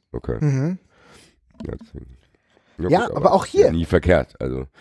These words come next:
Speaker 1: die spielen ja auch oft mit Dreierkette, da brauchst du eigentlich genau diese, äh, Doppellösung.
Speaker 2: Ja.
Speaker 1: Also Leute,
Speaker 2: Und auch
Speaker 1: die beide
Speaker 2: hier.
Speaker 1: spielen können, ist ja eigentlich perfekt.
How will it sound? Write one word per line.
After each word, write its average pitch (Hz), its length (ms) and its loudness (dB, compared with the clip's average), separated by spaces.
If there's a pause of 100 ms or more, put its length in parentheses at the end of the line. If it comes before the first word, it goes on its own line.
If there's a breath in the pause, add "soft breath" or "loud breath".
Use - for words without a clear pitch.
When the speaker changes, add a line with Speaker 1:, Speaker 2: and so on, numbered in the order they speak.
(140 soft breath)
Speaker 1:
die 73 80 -6
spielen 113 220 4
ja 113 40 8
auch 101 60 4
oft 110 180 2
mit 117 120 4
Dreierkette, 113 440 4
da 85 120 6
brauchst 107 280 0
du - 60 2
eigentlich 76 300 -2
genau 85 260 2
diese, 82 360 2
äh, 73 220 2 (760 soft breath)
Doppellösung. 71 520 2
Speaker 2:
Ja. - 120 -20
Speaker 1:
Also 76 200 -2
Leute, 85 220 6
Speaker 2:
Und - 80 2
auch - 80 0
Speaker 1:
die 95 60 0
beide - 120 6
Speaker 2:
hier. 131 80 4
Speaker 1:
spielen 104 180 0
können, 95 200 4
ist - 120 -4
ja 87 100 4
eigentlich 87 120 2
perfekt. - 440 0